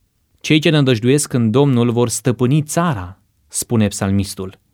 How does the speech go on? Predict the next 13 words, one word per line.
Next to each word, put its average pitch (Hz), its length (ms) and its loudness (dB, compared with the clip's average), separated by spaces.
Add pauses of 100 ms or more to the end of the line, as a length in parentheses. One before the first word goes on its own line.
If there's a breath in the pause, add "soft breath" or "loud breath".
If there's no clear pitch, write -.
(280)
Aceasta 175 440 -2
nu 190 120 2
este 170 240 0
o 123 100 2
așteptare 117 560 0
deșartă, 98 680 -6 (460)
ci - 140 -10
asigurarea 131 760 0
primită 131 460 0
din 113 220 2
partea 139 400 -2
lui 117 120 0
Dumnezeu 101 640 0